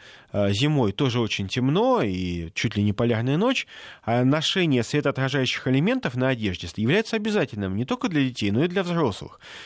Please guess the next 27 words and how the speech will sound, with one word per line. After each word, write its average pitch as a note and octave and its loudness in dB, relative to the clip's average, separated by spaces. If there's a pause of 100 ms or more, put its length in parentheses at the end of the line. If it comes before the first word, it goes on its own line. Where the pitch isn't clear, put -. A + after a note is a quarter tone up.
(140)
И C#3 0
действительно, C#3+ -2
подумайте, A#2 -2 (340)
в - -20
тёмную C3 2
ночь, G#2 -4
там, D2+ -6
не C3 2
все D#3 2
дороги D3 0
освещены, B2 -2 (260)
ребёнок C#3 0
в - -12
тёмной B2 2
одежде, C3+ -2
если A2 -2
нет C#3+ 2
на A#2 0
нём A#2 0
вот G2 -6
этого G2+ -4
катафота C3+ -2
или G#2+ -2
полосочки B2 -2 (300)
с-, - -2
световозвращающей, A2 0
э, E2 -2